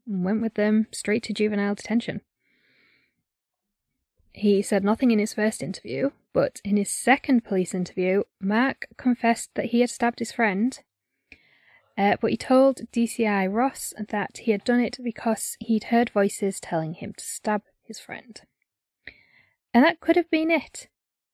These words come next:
Just a tragic story of a young boy with mental health issues who attacked his friends. But we all know that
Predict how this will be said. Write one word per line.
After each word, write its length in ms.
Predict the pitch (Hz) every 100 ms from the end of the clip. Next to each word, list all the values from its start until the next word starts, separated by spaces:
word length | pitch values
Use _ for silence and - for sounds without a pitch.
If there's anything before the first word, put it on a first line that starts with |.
| _ _ _ _
Just 280 | - - - -
a 60 |
tragic 640 | - - 262 254 240 247 -
story 480 | - 220 226 233 214
of 120 | 202
a 40 |
young 220 | 208 226 233
boy 320 | 196 196 -
with 440 | 185 190 185 185 -
mental 340 | 208 247 254
health 240 | 214 208 220
issues 480 | - 202 202 190 - -
who 200 | 185 170
attacked 320 | - 170 -
his 100 | -
friends. 460 | - 196 - - _ _ _ _ _ _ _ _ _ _ _ _ _ _ _ _ _ _ _ _
But 240 | - 190 -
we 80 | -
all 220 | 262 330
know 340 | 262 214 277 - _
that 200 | 190 -